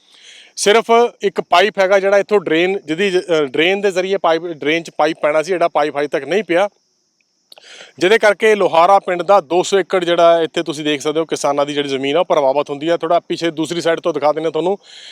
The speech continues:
ਇਹ ਇੱਕ ਸਾਈਡ ਹੈਗੀ ਹੈ, ਤਾਂ ਇਹਦੇ ਨਾਲ ਆਹ ਦੂਸਰਾ ਪਾਸਾ ਵੀ ਤੁਸੀਂ ਦੇਖੋ। ਚਾਰੋਂ ਪਾਸੇ ਜਿਹੜੀ ਜਗ੍ਹਾ 'ਤੇ ਅਸੀਂ ਖੜੇ ਹਾਂ, ਮੇਨ ਸੈਂਟਰ ਪੁਆਇੰਟ ਹੈਗਾ, ਖੇਤਾਂ ਦੇ ਵਿੱਚ ਹੈ। ਸੱਤ ਤਰੀਕ ਤੋਂ ਲਗਾਤਾਰ ਜਿਹੜਾ, ਅ, ਕਿਸਾਨ, ਅਮ, ਅ, ਜਿਹੜੀ ਮੋਟਰ ਚਲਾ ਕੇ ਪਾਣੀ ਜਿਹੜਾ ਡਰੇਨ 'ਚ ਪਾ ਰਹੇ ਨੇ।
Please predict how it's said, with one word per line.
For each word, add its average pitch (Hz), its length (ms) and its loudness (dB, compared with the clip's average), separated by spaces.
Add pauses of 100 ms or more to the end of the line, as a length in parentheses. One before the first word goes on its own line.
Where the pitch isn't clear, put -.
(180)
ਇਹ 185 220 4
ਇੱਕ 180 160 -4
ਸਾਈਡ 196 260 0
ਹੈਗੀ 185 240 -2
ਹੈ, 208 220 0
ਤਾਂ 190 80 0
ਇਹਦੇ 190 200 0
ਨਾਲ 170 300 2
ਆਹ 180 220 2 (120)
ਦੂਸਰਾ 170 280 0
ਪਾਸਾ 180 300 0
ਵੀ 180 60 -2
ਤੁਸੀਂ 151 200 -10
ਦੇਖੋ। 160 260 -2
ਚਾਰੋਂ 196 360 2
ਪਾਸੇ 180 280 -2
ਜਿਹੜੀ 180 200 -2
ਜਗ੍ਹਾ 185 240 0
'ਤੇ 202 120 0
ਅਸੀਂ 180 160 -4
ਖੜੇ 170 240 0
ਹਾਂ, 190 60 4
ਮੇਨ 170 260 0
ਸੈਂਟਰ 165 360 -2
ਪੁਆਇੰਟ 160 280 -2
ਹੈਗਾ, 160 260 0 (520)
ਖੇਤਾਂ 185 360 2
ਦੇ 202 80 0
ਵਿੱਚ 175 280 -2
ਹੈ। 202 180 4 (360)
ਸੱਤ 196 320 2
ਤਰੀਕ 202 200 -2
ਤੋਂ 220 160 0
ਲਗਾਤਾਰ 185 580 2 (140)
ਜਿਹੜਾ, 180 400 4 (220)
ਅ, - 20 -2
ਕਿਸਾਨ, 170 580 -2 (300)
ਅਮ, 147 120 -6
ਅ, 135 400 0
ਜਿਹੜੀ 165 180 0
ਮੋਟਰ 180 320 0
ਚਲਾ 165 300 2
ਕੇ 185 260 -4 (360)
ਪਾਣੀ 165 220 2
ਜਿਹੜਾ 180 240 2
ਡਰੇਨ 196 320 0
'ਚ 185 60 -6
ਪਾ 143 220 0
ਰਹੇ 139 120 -6
ਨੇ। 120 160 -12